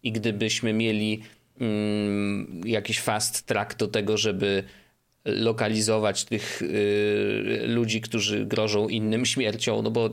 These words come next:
jakby na tym się skupiamy, bo to jest u nas akurat nielegalne i dlatego jest w ogóle podstawa do, do, do działań jakichkolwiek. Mm, no wiadomo, że chciałoby się, żeby, żeby to było szybkie, sprawne i żebyśmy mieli tak sprawną i liczną,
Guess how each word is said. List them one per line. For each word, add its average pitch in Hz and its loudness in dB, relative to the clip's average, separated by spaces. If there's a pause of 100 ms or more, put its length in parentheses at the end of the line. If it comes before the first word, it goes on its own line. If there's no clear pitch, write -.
jakby 110 -2
na 104 0
tym 110 -4
się - -2
skupiamy, 117 -2
bo 98 -4
to 110 0
jest 107 0
u 123 0
nas 117 0
akurat 110 -2 (300)
nielegalne 120 2
i - 2
dlatego 113 0
jest 110 0
w 117 -2
ogóle 110 0
podstawa 120 -2
do, 98 -2 (140)
do, 107 -2
do 107 -2
działań 104 2
jakichkolwiek. 98 -4 (600)
Mm, 107 -2
no 170 -4
wiadomo, 202 2
że 175 2
chciałoby 156 2
się, 151 2
żeby, 127 0
żeby 120 0
to 120 -2
było 113 2
szybkie, 123 -2
sprawne 110 0
i 107 0
żebyśmy 113 0
mieli 110 0
tak 110 -2
sprawną 107 0
i 104 -2 (220)
liczną, 113 0